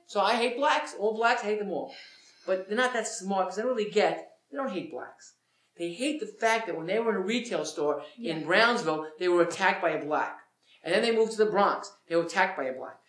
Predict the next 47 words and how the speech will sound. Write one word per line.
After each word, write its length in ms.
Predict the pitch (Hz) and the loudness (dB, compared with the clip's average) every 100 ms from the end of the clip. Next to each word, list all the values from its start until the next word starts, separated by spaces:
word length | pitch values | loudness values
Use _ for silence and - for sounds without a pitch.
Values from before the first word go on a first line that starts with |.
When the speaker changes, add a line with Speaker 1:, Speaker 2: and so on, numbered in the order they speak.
| _ | _
Speaker 1:
And 100 | 156 | -2
then 60 | 202 | 2
they 120 | 226 226 | 4 4
moved 200 | 220 - | 2 0
to, 260 | 220 214 208 | 0 4 6
uh, 360 | 202 202 202 202 - _ _ _ - | 8 6 2 -4 -14 _ _ _ -2
um, 480 | 170 170 - - - | 0 0 -4 -12 -14
in 120 | 185 | -2
Brooklyn, 300 | 170 220 202 190 185 | 2 4 2 2 2
uh, 260 | 185 180 170 | 2 0 0
Brownsville, 520 | 196 208 214 160 123 - _ _ - | 6 6 6 0 -6 -8 _ _ -4
attacked 260 | 165 165 | 0 0
by 80 | 151 | 0
a 40 | 139 | -2
black. 300 | 127 - - _ _ - | -4 -8 -12 _ _ 2
So 120 | 247 | 8
they 160 | 269 | 8
generalized. 840 | 202 240 240 214 165 113 - - - _ _ _ _ _ _ _ 208 | 8 10 10 8 4 -2 -6 -14 -20 _ _ _ _ _ _ _ -2
But 300 | 185 180 180 - | 2 2 0 -10
if 120 | 202 | -10
you've 120 | 185 175 | -8 2
had, 280 | 214 190 | 4 4
but 140 | 190 180 | 0 -4
did 80 | 196 | 0
you 60 | |
ever 120 | 220 196 | 2 2
have 80 | |
a 40 | - | 0
positive 300 | 180 208 240 | 4 4 4
experience 340 | - 247 247 | 2 2 2
with 80 | 247 | -2
the 60 | 226 | -4
black? 360 | 240 240 240 - - - | 0 2 0 -6 -16 4
Yeah, 220 | 208 202 | 8 8
but 200 | - - | 6 -6
he 100 | - | 0
wasn't 240 | 214 214 190 | 4 4 4
really 140 | 175 | 2
black. 300 | 151 139 - - _ _ _ _ _ | 2 -2 -6 -12 _ _ _ _ _
He 60 | 330 | -6
was 60 | |
really 180 | 453 453 | 0 6
black, 180 | 554 359 | 6 6
what 60 | - | 4
do 60 | - | 2
you 60 | |
mean? 200 | - 202 | 0 -2